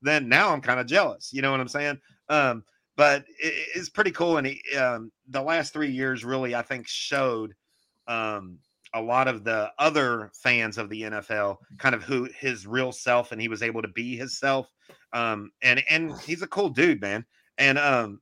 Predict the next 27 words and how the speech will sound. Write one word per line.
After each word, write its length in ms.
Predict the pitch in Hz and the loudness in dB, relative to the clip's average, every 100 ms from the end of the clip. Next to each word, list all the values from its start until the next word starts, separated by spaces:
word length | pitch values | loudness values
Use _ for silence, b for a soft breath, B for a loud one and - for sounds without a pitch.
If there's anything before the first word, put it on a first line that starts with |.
| - | -8
you 120 | 127 | 0
know, 120 | 120 | 0
props, 380 | 117 139 139 131 | 0 2 2 2
he, 180 | 131 123 | -4 -6
he's, 680 | 127 127 143 165 123 - - _ _ _ - | -6 -4 -4 -4 -8 -14 -18 _ _ _ -2
you 80 | 123 | 0
know, 100 | 123 | 2
he's 220 | 190 175 | 0 0
the 100 | 127 | 2
goat, 340 | 117 123 143 - _ _ _ _ | 8 8 8 0 _ _ _ _
um, 460 | 131 123 113 98 87 _ _ _ | 0 0 0 -4 -12 _ _ _
definitely 600 | 131 139 147 147 143 143 _ _ _ _ _ _ _ _ _ _ - | 0 0 0 -2 -4 -6 _ _ _ _ _ _ _ _ _ _ -8
with 140 | 120 107 | -4 0
his 160 | 127 | 2
accomplishments. 840 | 127 127 135 131 131 143 135 - _ b b b | 2 2 0 0 -4 -2 -4 -6 _ b b b
Um, 420 | 120 117 113 110 - | 0 0 0 -4 -2
and, 340 | 120 117 113 - - | 2 2 0 -12 -6
you 140 | 123 | 0
know, 180 | 113 107 | 2 2
he 280 | 117 110 120 | 0 -4 -6
sa-, 240 | - 143 | -4 -2
he 200 | 117 131 | 0 2
has 160 | 123 - | 2 2
set 160 | 143 | 0
a 60 | 120 | 0
high 280 | 107 120 117 | 2 2 2
bar 480 | 110 113 110 104 | 2 2 0 -2